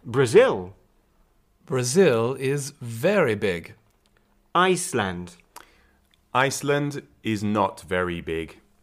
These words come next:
Speaker 1: A big country. A small country. Show me a big country.
Speaker 2: Here.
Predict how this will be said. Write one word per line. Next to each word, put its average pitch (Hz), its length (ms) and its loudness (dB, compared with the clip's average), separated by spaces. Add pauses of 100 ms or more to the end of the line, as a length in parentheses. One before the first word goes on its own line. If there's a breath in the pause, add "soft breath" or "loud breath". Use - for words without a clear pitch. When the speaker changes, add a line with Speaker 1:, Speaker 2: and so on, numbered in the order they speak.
(840)
Speaker 1:
A 123 220 0
big 127 560 2
country. 131 680 -4 (920)
A 135 280 -2
small 131 800 2 (320)
country. 117 520 -4 (2500)
Show 254 520 -2
me 180 220 4
a 165 100 0
big 156 760 -4
country. 170 540 -4 (2000)
Speaker 2:
Here. 127 440 2